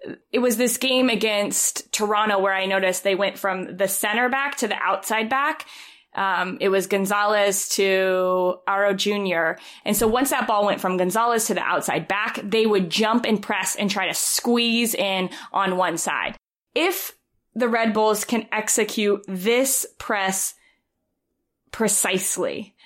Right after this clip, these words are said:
I think they're gonna have an opportunity to win the ball back in a good area. And I feel like one of the things that their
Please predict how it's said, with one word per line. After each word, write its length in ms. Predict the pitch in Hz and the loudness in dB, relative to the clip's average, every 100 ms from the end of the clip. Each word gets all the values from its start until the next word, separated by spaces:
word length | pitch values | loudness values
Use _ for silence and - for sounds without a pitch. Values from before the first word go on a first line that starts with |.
| - - | -12 -4
I 140 | 240 | -2
think 260 | 262 294 285 | 2 0 2
they're 160 | 262 | 0
gonna 140 | 240 240 | 2 0
have 220 | 220 208 | 0 0
an 80 | 202 | 0
opportunity 800 | 190 196 190 202 190 190 180 - - _ - | 0 -2 -2 0 2 2 2 -2 -18 _ -2
to 100 | 214 | 2
win 180 | 214 | 4
the 60 | 202 | 4
ball 220 | 190 180 | 4 2
back 260 | 185 180 185 | 2 -2 0
in 100 | 185 | 0
a 60 | |
good 240 | 175 208 220 | 2 2 2
area. 340 | 196 185 180 | 2 4 4
And 320 | 170 - 190 | 2 0 0
I 80 | 170 | -2
feel 180 | 170 202 | 0 0
like 160 | 202 190 | 0 0
one 180 | 202 | 0
of 60 | 208 | 2
the 60 | 214 | 2
things 360 | 208 208 190 | 0 0 2
that 200 | 190 - | 0 0
their 260 | 220 220 | 0 0